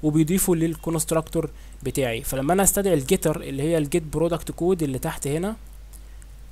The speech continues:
تمام، هيرجع لي البرودكت كود بتاعي. تمام،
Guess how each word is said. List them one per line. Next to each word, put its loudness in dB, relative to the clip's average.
تمام، 0
هيرجع 4
لي 4
البرودكت 0
كود -2
بتاعي. -6
تمام، -2